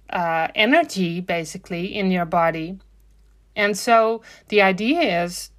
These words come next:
to use that energy for the situation that your body prepared for because of the stress. And so back when we were still hunting for our food, and we had some serious dangers in our lives, such as a, a predator might kill you,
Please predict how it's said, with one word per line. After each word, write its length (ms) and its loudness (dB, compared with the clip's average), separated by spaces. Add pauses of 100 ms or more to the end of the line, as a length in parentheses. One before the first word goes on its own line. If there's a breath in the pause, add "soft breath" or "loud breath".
to 120 -2
use 480 2
that 240 2
energy 640 -6
for 200 -4
the 80 -4
situation 840 0
that 200 -2
your 100 0
body 280 0
prepared 440 0
for 420 0
because 320 -8
of 120 -8
the 100 -10
stress. 480 -6 (640)
And 140 -2
so 300 2
back 340 0
when 160 2
we 100 2
were 340 0 (380)
still 380 0
hunting 720 0
for 200 -2
our 200 2
food, 580 0 (640 loud breath)
and 200 0
we 100 2
had 220 0
some 180 -2
serious 720 2
dangers 680 0
in 120 -4
our 180 -2
lives, 380 -2
such 260 -4
as 240 -2
a, 380 -4
a 80 -8
predator 640 -2
might 300 -4
kill 280 0
you, 400 -2